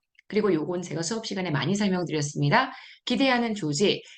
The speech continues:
주요 통제권이 조직 내에 유보된 분권화되어 있는 조직, 이거는 신공공 관리론, 엠피엠에서 설명하는 조직의 형태이기 때문에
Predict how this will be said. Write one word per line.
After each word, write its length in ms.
주요 360
통제권이 720
조직 360
내에 300
유보된 640
분권화되어 800
있는 240
조직, 560
이거는 580
신공공 920
관리론, 460
엠피엠에서 760
설명하는 600
조직의 420
형태이기 560
때문에 540